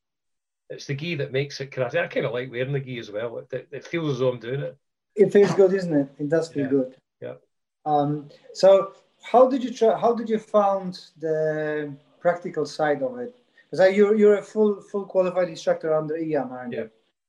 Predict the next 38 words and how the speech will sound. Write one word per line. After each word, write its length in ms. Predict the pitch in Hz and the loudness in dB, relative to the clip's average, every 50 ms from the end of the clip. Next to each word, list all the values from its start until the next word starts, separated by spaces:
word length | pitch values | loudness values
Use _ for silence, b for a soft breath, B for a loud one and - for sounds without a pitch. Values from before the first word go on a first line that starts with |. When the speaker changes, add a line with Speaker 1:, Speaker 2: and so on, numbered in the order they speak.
| _ - | _ 0
Speaker 1:
Yeah. 200 | 151 175 202 196 | 4 4 4 4
Yeah. 60 | 151 135 b b b b b b b b b b | 2 -2 b b b b b b b b b b
So, 140 | - - 220 | -6 0 0
Speaker 2:
How 80 | 226 233 | 2 4
did 60 | 233 | 4
you 40 | 220 | 2
Speaker 1:
well, 120 | 220 220 226 | 2 2 4
Speaker 2:
develop 240 | 262 196 190 190 | 4 6 6 6
Speaker 1:
again, 160 | 180 202 226 240 | 4 4 2 2
this 140 | 254 - | 0 0
go-, 180 | - 254 220 - - - | 0 -4 -4 -6 -4 -4
this 160 | 202 233 220 | -4 -4 -2
goes 180 | - 277 247 143 | -2 -4 -4 -4
back 340 | 139 - 175 180 185 - - | -2 0 0 0 0 -2 -4
to 100 | - 139 | -4 -4
the 80 | 135 | -2
nineties, 720 | 117 113 127 165 190 208 - 269 240 185 139 - - - - 143 | -2 -2 -2 -2 -4 -4 -6 -6 -6 -6 -8 -10 -12 -12 -6 -2
um, 520 | 147 131 123 123 123 123 123 120 120 b b b b b b b b | 0 2 4 4 2 0 -2 -6 -12 b b b b b b b b
before 300 | - 139 139 - 180 175 | -10 -8 -4 0 2 4
I 120 | 165 147 143 | 4 4 4
even 260 | 139 131 123 110 110 | 0 -2 -6 -6 -4
met 360 | 120 131 156 160 - - - 190 | -2 -2 -2 -2 -4 -8 -10 -8
Ian, 360 | 185 175 143 131 127 131 135 - | -6 -6 -4 -4 -6 -8 -10 -8
and, 460 | 131 127 123 117 120 117 110 110 110 127 | -6 -6 -4 -4 -6 -8 -10 -8 -6 -4
um, 400 | 117 113 113 110 107 113 123 b b b b b b b _ | -4 -4 -4 -6 -8 -10 -14 b b b b b b b _
very 200 | 135 156 175 185 | 2 4 4 4
much 280 | 175 165 165 - - - | 4 2 2 0 -2 -4
before 500 | - 131 - - - 143 151 165 160 147 | -4 -4 -4 -2 0 2 4 4 4 4
I 60 | 127 | 2
was 200 | 120 127 123 - | 0 -2 -2 0
doing, 460 | - 135 135 135 127 127 127 127 139 | 2 4 4 4 4 2 0 -4 -6
um, 840 | - 113 113 113 107 107 107 110 107 107 104 104 104 104 107 107 110 - - 71 | -4 -4 -2 -2 -2 -2 -4 -4 -4 -2 -4 -4 -6 -6 -10 -14 -14 -14 -12 -12
uh, 60 | 71 - - - - _ _ _ _ _ | -12 -12 -14 -16 -20 _ _ _ _ _
the 80 | 135 135 - | -8 -8 -6
kinda 200 | - 131 120 107 | -6 -6 -6 -6
three 260 | - - 139 139 135 | -6 -6 -4 -4 -4
K 280 | - - 135 135 139 135 | -2 0 2 2 2 2
karate, 640 | 139 175 170 160 151 147 135 - 143 127 120 135 | 0 -2 -2 0 -2 -2 -2 -2 -2 -2 -2 -4